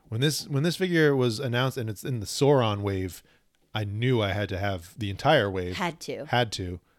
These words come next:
Speaker 2: Obviously.
Speaker 1: Oh, I didn't even say. Not that it matters. Not that it's news.
Speaker 2: <laughs>
Speaker 1: But I got a new X-Men wave. All the retro cards with Spiral and Dark Phoenix.
Speaker 2: Wait, you got a new X-Men wave?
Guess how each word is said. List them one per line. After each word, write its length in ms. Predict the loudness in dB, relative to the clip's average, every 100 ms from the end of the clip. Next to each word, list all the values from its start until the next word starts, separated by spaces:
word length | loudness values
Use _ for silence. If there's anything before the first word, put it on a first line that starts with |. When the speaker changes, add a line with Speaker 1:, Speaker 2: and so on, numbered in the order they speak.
| _ 0
Speaker 2:
Obviously. 800 | 0 0 -8 -8 -8 -8 -6 -4
Speaker 1:
Oh, 40 |
I 60 | 0
didn't 140 | 2
even 160 | 2 0
say. 360 | 2 4 4 0 _ _ _
Not 100 | -2
that 100 | -2
it 40 |
matters. 440 | 2 4 6 4 0
Not 120 | -2
that 100 | 0
it's 140 | 0
news. 380 | 2 4 4 0 -6
Speaker 2:
<laughs> 40 | -2 -4 -2 0
Speaker 1:
But 100 | 2
I 60 | 4
got 200 | 6 6
a 40 | 6
new 180 | 6 6
X-Men 340 | 4 0 2
wave. 400 | 2 2 0 -8 _ _ _
All 160 | -4 0
the 100 | 4
retro 320 | 2 4 0
cards 320 | 2 -2 -2
with 100 | -8
Spiral 580 | -10 -2 4 6 6 2
and 100 | 2
Dark 180 | 2 0
Phoenix. 520 | 0 0 0 -2 -6
Speaker 2:
Wait, 220 | -4 -4 -2
you 600 | -4 0 2 4 2 0
got 180 | -2 -2
a 80 | -2
new 340 | -4 -4 -6 -8
X-Men 760 | -10 -10 -12 -10 -6 -6 -6
wave? 240 | -6 -6